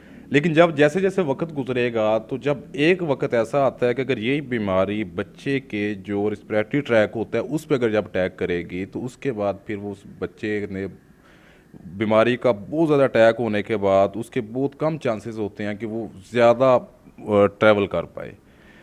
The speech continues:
तो ऐसे बच्चों में जब भी आप कोई ऐसी चीज़ देखें कि उन्हें थोड़ा बहुत भी चलने में, उठने बैठने में, सीढ़ियाँ चढ़ने में मसला आ रहा है, तो उनका बर वक्त इलाज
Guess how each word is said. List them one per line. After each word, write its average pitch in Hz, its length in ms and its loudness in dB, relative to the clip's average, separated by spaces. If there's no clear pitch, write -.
तो - 60 -4
ऐसे 143 360 2
बच्चों 135 460 -2
में 117 380 -4
जब 147 240 0
भी 147 100 -4
आप 127 180 0
कोई 127 120 -4
ऐसी 110 220 -4
चीज़ 113 280 -10
देखें 95 460 -8
कि 120 200 -8
उन्हें 107 260 -6
थोड़ा 156 380 0
बहुत 110 360 -2
भी 107 180 -4
चलने 107 440 -2
में, 107 220 -2
उठने 107 320 -4
बैठने 101 360 -2
में, 104 140 -2
सीढ़ियाँ 113 320 -2
चढ़ने 107 340 -6
में 98 80 -8
मसला 95 260 -6
आ 90 120 0
रहा 92 120 -4
है, 104 80 -6
तो 110 120 -14
उनका 123 240 -6
बर 107 240 -2
वक्त 113 260 -6
इलाज 90 360 0